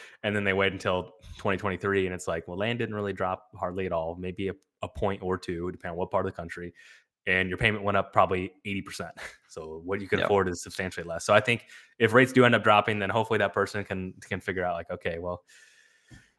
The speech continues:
Speaker 1: land seem-, seems to be pretty stable. And to your point, like, I think the,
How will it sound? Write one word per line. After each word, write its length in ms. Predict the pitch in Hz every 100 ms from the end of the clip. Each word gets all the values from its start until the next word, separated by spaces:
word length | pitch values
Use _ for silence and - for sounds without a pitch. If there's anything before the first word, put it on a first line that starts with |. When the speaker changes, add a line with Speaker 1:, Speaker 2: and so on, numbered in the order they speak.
| _ -
Speaker 1:
land 220 | 117 131
seem-, 200 | 147 135
seems 360 | - 160 180
to 80 | 147
be 100 | 151
pretty 180 | 147 139
stable. 380 | 135 127 123 120
And 80 | 117
to 80 |
your 100 | 120
point, 280 | 120 120 113
like, 280 | 101 104 - -
I 120 | 104
think 220 | 117 113 110
the, 280 | 104 104